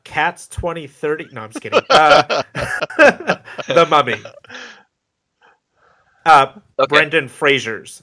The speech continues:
Speaker 1: The Mummy.
Speaker 2: Of course. What,
Speaker 1: I will
Speaker 2: what
Speaker 1: be
Speaker 2: other mummy
Speaker 1: specific.
Speaker 2: movie would you ap-, would be talking about at all?
Speaker 1: Yeah, I
Speaker 2: I
Speaker 1: don't
Speaker 2: have
Speaker 1: know.
Speaker 2: zero
Speaker 1: That's,
Speaker 2: clue.
Speaker 1: I don't
Speaker 2: All right.
Speaker 1: know.
Speaker 2: All right. And so, uh, as tradition in this, uh, this one, we're just going to go
Speaker 1: He's
Speaker 2: ahead
Speaker 1: gonna
Speaker 2: and,
Speaker 1: go
Speaker 2: uh,
Speaker 1: away for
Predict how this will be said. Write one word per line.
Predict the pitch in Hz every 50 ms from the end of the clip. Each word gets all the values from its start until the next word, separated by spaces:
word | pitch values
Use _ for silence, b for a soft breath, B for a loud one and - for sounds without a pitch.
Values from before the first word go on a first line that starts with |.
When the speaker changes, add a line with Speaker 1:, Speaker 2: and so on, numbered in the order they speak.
| _ _ -
Speaker 1:
The | 110 110
Mummy. | 104 107 101 87 - - - _ _ _ _ _ -
Speaker 2:
Of | - 117 - -
course. | - 156 135 - - - -
What, | - 113 120 -
Speaker 1:
I | 110 113
will | 107 123
Speaker 2:
what | 127
Speaker 1:
be | 123
Speaker 2:
other | 123 113 123 113
mummy | 110 117 123 101 120
Speaker 1:
specific. | 113
Speaker 2:
movie | 110 117 107 107 104
would | 101 104 98 95
you | 101 98 - -
ap-, | 98 101 98 - _ _ _
would | - 101 95
be | 98
talking | 95 - 104 101 104 - 98
about | 92 90 87 87
at | 82 82
all? | 87 95 85 - _ _ _ _ _ _ _ _ _
Speaker 1:
Yeah, | 123 127 127 123 120
I | 120
Speaker 2:
I |
Speaker 1:
don't | 107 113
Speaker 2:
have | 113 110
Speaker 1:
know. | 104 107
Speaker 2:
zero | 110 117 113 110 98 98
Speaker 1:
That's, | 117 -
Speaker 2:
clue. | - 107 95 - - _ _ _ _ _ _ _
Speaker 1:
I | -
don't | 113 117
Speaker 2:
All | 110
right. | 90 78 -
Speaker 1:
know. | 107 107 - _ _ _ _ _ _ -
Speaker 2:
All | 117 110
right. | 123 - -
And | 127 147 -
so, | - 165 156 147 127
uh, | 139 139 -
as | 135 -
tradition | - 175 147 147 135 - 147 139
in | 135
this, | 131 127 123 - - -
uh, | 131 120 123 120 117
this | 120 120 117 - - - - _ _ _ _ _ _
one, | 113 123 127 131 135
we're | 131 127 127
just | 123 117 - -
going | 120 113 113
to | 110 110 107
go | 113 104
Speaker 1:
He's | 104 110
Speaker 2:
ahead | 104 104
Speaker 1:
gonna | 156 151
Speaker 2:
and, | 147
Speaker 1:
go | 156 156 147
Speaker 2:
uh, |
Speaker 1:
away | 143 135 123 120 120 120 _ _ _ _
for | _ - 127 127 139 143 -